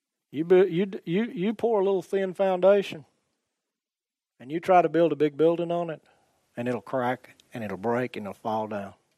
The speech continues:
And folks, if we're not willing to dig into what Scripture says, and we're not willing to look at history, you see, most of us don't realize there is a history of the church.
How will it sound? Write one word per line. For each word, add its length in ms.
And 80
folks, 200
if 160
we're 140
not 280
willing 260
to 120
dig 400
into 260
what 140
Scripture 400
says, 400
and 140
we're 120
not 240
willing 340
to 120
look 320
at 80
history, 500
you 60
see, 240
most 340
of 140
us 260
don't 360
realize 480
there 240
is 220
a 80
history 480
of 80
the 80
church. 580